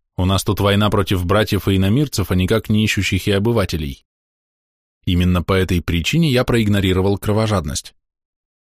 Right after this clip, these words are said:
А вот на кредите остановился. Взять маны взаймы, пусть и с последующим тройным откатом на скорость восстановления? Если честно, я был готов и на худшие условия. Так что берём.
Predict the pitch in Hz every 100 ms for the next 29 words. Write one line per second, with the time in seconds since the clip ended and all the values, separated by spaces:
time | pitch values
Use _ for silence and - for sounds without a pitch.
0 | _ _ _ 92 98 107 120 110 113 117
1 | 151 185 196 185 - 180 180 104 85 78
2 | - 67 - _ _ _ _ _ _ _
3 | _ - 82 92 107 110 110 117 107 98
4 | 98 95 107 107 - 95 - 95 104 101
5 | 101 101 92 92 95 101 92 - 104 98
6 | 95 - 101 95 - 95 - 95 95 135
7 | 190 92 - _ _ _ _ _ _ _
8 | _ _ _ 80 87 90 98 - 196 -
9 | 85 95 143 165 139 131 160 147 139 131
10 | - 196 - 85 85 - 87 80 58 -
11 | _ _ _ _ _ _ _ 104 95 -
12 | 107 107 104 104 82